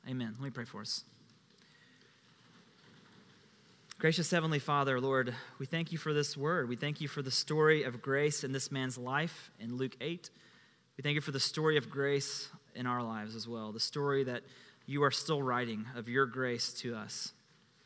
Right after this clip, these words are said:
and how you have sought us and saved us and how you are sending us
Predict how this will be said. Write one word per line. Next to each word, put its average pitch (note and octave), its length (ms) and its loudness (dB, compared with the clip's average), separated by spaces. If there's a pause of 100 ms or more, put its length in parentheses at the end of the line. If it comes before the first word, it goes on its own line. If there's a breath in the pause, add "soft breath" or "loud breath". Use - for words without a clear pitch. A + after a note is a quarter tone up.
(140)
and B2+ 100 -8
how C3+ 120 2
you C3 180 0
have A#2 100 -2
sought F3 340 2
us D#3+ 200 2
and B2 100 -4
saved D3+ 400 -2
us - 340 -2 (380 loud breath)
and C3 80 -8
how B2+ 120 -2
you B2+ 160 0
are A#2 80 0
sending B2+ 440 -2
us - 340 -6